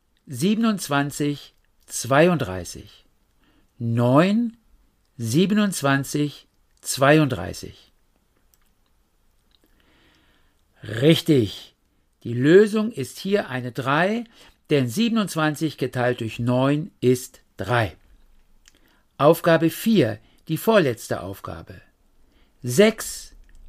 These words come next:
achtundvierzig, sechsundfünfzig. Sechs, achtundvierzig, sechsundfünfzig.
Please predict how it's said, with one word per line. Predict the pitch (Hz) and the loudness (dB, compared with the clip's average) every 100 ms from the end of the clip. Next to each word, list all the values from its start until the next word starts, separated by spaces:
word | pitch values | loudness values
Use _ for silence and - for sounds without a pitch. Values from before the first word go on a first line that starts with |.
| - - | -20 -4
achtundvierzig, | - 190 - - 180 - 147 143 - 147 139 - - - - - | 0 0 0 -2 -2 0 -2 -2 -4 -4 -6 -10 -20 -20 -20 -18
sechsundfünfzig. | - 117 151 - - 147 156 - 127 - - - - - - - _ - - - - | -8 2 2 2 -4 -2 -2 -2 -2 -4 -10 -12 -12 -18 -20 -20 _ -20 -20 -20 -16
Sechs, | 117 117 180 208 - - - - _ _ _ _ _ _ _ | -8 4 4 4 -2 -10 -12 -20 _ _ _ _ _ _ _
achtundvierzig, | - 180 - 190 165 - 135 - 143 139 - - _ _ _ - | 0 0 0 -2 -2 0 -2 0 -2 -2 -6 -18 _ _ _ -6
sechsundfünfzig. | 113 147 - 302 175 165 151 123 - 104 87 - - | 2 2 2 -4 -4 0 -2 -2 -6 -10 -10 -16 -20